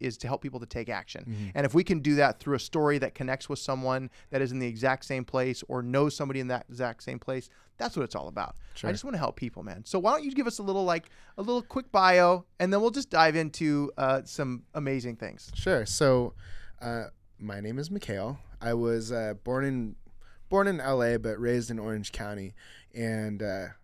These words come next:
Speaker 2: I love it down here. I tried to move out a couple times, but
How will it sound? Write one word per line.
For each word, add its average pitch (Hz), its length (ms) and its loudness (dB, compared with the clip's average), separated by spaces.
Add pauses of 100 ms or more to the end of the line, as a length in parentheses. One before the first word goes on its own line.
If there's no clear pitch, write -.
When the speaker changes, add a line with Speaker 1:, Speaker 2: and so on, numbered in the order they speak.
Speaker 2:
I 117 80 -6
love 113 220 -2
it 104 80 -8
down 110 180 -6
here. 104 140 -6
I 101 60 -4
tried 104 240 -6
to - 100 -12
move 104 140 -6
out 95 160 -4
a 95 40 -8
couple 104 280 -10
times, 98 520 -10 (240)
but 92 200 -10